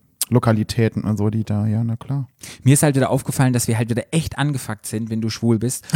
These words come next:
Speaker 2: Und wir haben, ja.
Speaker 1: <laughs> Angefuckt? Wie redest du, wie redest du?
Speaker 2: Wir haben, wir haben ein gutes soziales Netzwerk, weißt du? Unsere queere Community, wir haben,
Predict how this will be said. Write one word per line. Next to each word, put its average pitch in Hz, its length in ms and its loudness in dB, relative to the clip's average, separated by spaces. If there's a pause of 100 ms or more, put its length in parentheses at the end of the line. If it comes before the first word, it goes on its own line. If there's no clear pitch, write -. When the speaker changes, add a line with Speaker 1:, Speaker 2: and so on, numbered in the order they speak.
(120)
Speaker 2:
Und 131 100 2
wir 156 140 6
haben, 170 180 4
ja. 170 320 4 (100)
Speaker 1:
<laughs> - 80 -16
Angefuckt? 147 560 -2
Wie 180 340 -4
redest 180 240 -10
du, 285 40 -10
wie 156 100 -8
redest - 360 -12
du? - 60 -4
Speaker 2:
Wir 175 220 8
haben, 170 300 4
wir 139 220 4
haben 156 260 2
ein 139 120 0
gutes 156 280 2
soziales 120 440 0
Netzwerk, 104 480 -2
weißt 98 260 -6
du? 156 160 -4 (880)
Unsere 123 220 4
queere 110 280 0
Community, 131 800 2
wir 113 140 2
haben, 113 180 0